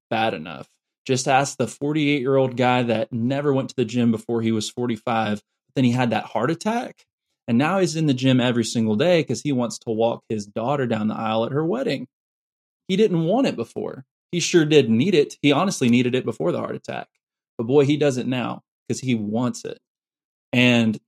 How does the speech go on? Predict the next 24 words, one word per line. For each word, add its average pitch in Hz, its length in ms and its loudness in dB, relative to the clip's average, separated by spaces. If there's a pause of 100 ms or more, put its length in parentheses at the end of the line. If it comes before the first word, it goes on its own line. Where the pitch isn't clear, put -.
(180)
somebody 160 340 2
sits 135 200 -6
on 127 60 0
the 110 60 0
sideline 139 360 -2
and 110 80 -4
said, 113 180 -4
"Man, 139 180 -2
that 127 100 -6
guy's 127 220 -4
disciplined. - 460 -8
Wish 123 180 -6
I 127 140 -6
had 117 180 -10
that." 101 240 -10 (520)
No, 131 140 0
bro, 120 220 4
he 135 100 4
just 131 180 -4
wants 123 260 -4
it 139 80 -2
and 123 80 0
you 113 100 2
don't. 110 320 -4